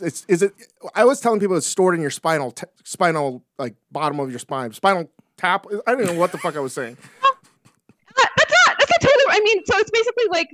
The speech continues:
Speaker 2: they're called sensory nerve ganglia, and they're actually, like, all along your entire spinal column. Um, like, these kind of clusters of se-, of sensory nerves, like, all along the entire spinal cord. And so you can get it any, anywhere, really.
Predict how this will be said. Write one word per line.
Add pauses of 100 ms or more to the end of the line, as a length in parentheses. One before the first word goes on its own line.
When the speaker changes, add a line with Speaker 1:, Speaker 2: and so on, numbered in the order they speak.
Speaker 2:
they're
called
sensory
nerve
ganglia,
and
they're
actually,
like, (100)
all
along (120)
your
entire
spinal
column. (300)
Um, (120)
like,
these
kind
of
clusters
of
se-,
of
sensory
nerves,
like,
all
along
the
entire
spinal
cord. (400)
And
so
you
can
get
it (320)
any, (200)
anywhere, (120)
really.